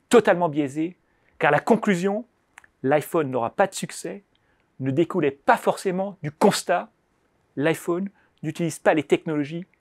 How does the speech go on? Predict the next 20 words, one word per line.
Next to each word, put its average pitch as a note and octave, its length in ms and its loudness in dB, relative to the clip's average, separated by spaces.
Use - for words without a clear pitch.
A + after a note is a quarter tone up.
les C3 80 -6
plus D#3 200 2
avancées. C#3+ 360 0
Pour D3+ 180 0
déterminer G3+ 760 4
si - 180 -6
un D3 60 2
raisonnement D#3+ 360 2
stratégique F3+ 760 0
est C#3+ 100 -4
cohérent, F3+ 500 4
il D3+ 80 0
est - 180 -2
impératif G#3 720 2
de D#3 80 2
faire - 240 -6
émerger F3+ 560 0
les C3 220 -4
hypothèses D3+ 500 0
implicites G3+ 640 -2